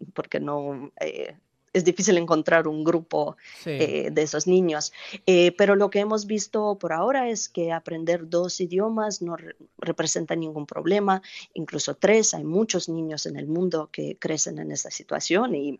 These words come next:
Speaker 1: bueno, aquí lo vemos muchísimo en nuestra comunidad con el euskera y castellano. Y, eh, como ya hemos dicho, no supone ningún problema e incluso puede facilitar el aprendizaje de, de otros idiomas más tarde.
Speaker 2: Ujú.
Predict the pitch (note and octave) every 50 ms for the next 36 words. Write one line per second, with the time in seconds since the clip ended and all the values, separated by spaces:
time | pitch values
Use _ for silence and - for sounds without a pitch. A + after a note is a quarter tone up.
0 | _ - D#3 D3+ C3+ - - D#3+ - - - F3 E3 D#3 D#3 D3+ D3+ D#3 D3+ D3
1 | D3 C#3+ C#3+ - - - C3+ C#3 - - A3+ - - F#3+ F3 D3+ D3 D#3 - -
2 | - - - - - D#3 D3+ D#3+ F3+ G#3 A3+ A3+ _ - - D#3+ E3 - - -
3 | - - E3+ E3 - - - F3 - C2 - - - - - - - D#3+ F#3 A3+
4 | A#3 B3+ A#3+ _ _ - - - - - - - - - _ - F#3+ F3+ E3+ E3+
5 | E3 E3 D#3+ D3 - _ - D#3+ D3 D3 D3 - - D3+ D3 D3+ D3 D#3 D#3 D#3
6 | D#3 D#3+ E3+ F3 F3+ - G3+ F3+ F3 E3 - E3 - - E3+ E3+ E3 E3 D#3+ D#3+
7 | E3 E3 - E3 E3 F#3+ G#3 B3+ D4+ F4 - - G3+ G3 G3 F#3+ F#3+ - A3 B3
8 | - - B3+ - - F#3+ F#3+ G3+ G3 - - - - D#3+ E3 D#3+ - - G3+ A3+
9 | A3+ - - - F3 E3 D3+ - D#3 D#3 D3+ D#3 D3+ - - E3 - - F#3 F3
10 | E3 E3 E3 D#3+ E3 E3+ _ _ _ _ - F#3 E3 E3 D#3+ - E3+ D#3 - E3+
11 | E3+ F3 F3 F3+ F3+ F3 - F3+ E3+ - - - G3 - A3 - _ _ _ _
12 | _ _ _ _ _ - D#3+ C3 D3+ G#3